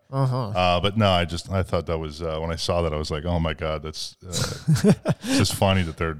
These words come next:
Speaker 2: keeping," I think that song is, like, fifteen years old now.
Speaker 1: Shit,
Speaker 2: I
Speaker 1: has it
Speaker 2: feel,
Speaker 1: been that long?
Speaker 2: I feel so old.
Speaker 1: Yeah, I mean, we were, I was supposed to go see him on that, uh, All the Right Reasons,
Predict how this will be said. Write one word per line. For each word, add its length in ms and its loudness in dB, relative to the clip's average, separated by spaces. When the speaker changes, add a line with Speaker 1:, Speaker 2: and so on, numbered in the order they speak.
Speaker 2:
keeping," 260 -4
I 100 2
think 160 2
that 120 2
song 200 4
is, 80 4
like, 140 -8
fifteen 460 -4
years 200 -2
old 220 -4
now. 300 -2
Speaker 1:
Shit, 600 -2
Speaker 2:
I 20 4
Speaker 1:
has 140 4
it 40 6
Speaker 2:
feel, 60 2
Speaker 1:
been 100 2
that 240 4
long? 360 0
Speaker 2:
I 100 0
feel 220 0
so 200 0
old. 540 0
Speaker 1:
Yeah, 280 2
I 20 4
mean, 320 0
we 160 6
were, 100 2
I 100 4
was 120 6
supposed 240 4
to 60 4
go 60 6
see 200 4
him 100 4
on 180 4
that, 360 6
uh, 600 4
All 160 4
the 80 4
Right 280 2
Reasons, 600 0